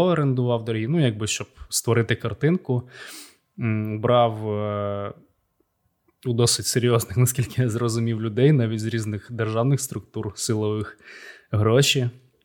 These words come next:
під, е, вкладення. І вийшло так, що він якби десь у одних людей брав, іншим віддавав,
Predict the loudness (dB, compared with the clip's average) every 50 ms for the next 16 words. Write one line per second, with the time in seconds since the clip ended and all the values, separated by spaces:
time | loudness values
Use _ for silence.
0 | _ _ 0 0 0 -2 -4 -14 -18 -18 _ _ _ -10 -10 -10 -10 -8 -2 2
1 | 4 4 4 4 4 2 2 0 -2 -4 -8 -10 -12 _ _ -6 -4 -2 0 0
2 | 2 0 0 0 0 -2 -4 -6 -8 -10 -18 -20 -20 _ _ _ -20 -8 -4 0
3 | 0 0 0 -2 -2 0 0 0 0 0 -4 -4 -4 -2 -2 -4 -4 -6 -8 -8
4 | -6 -4 -4 -4 -4 -6 -6 -6 -2 0 0 0 0 -2 -4 -6 -6 -6 -6 -6
5 | -6 -4 -4 -4 -2 2 4 4 4 4 4 0 -2 0 0 0 -2 -2 -4 -8
6 | -8 -6 -4 0 2 4 4 4 2 -2 -8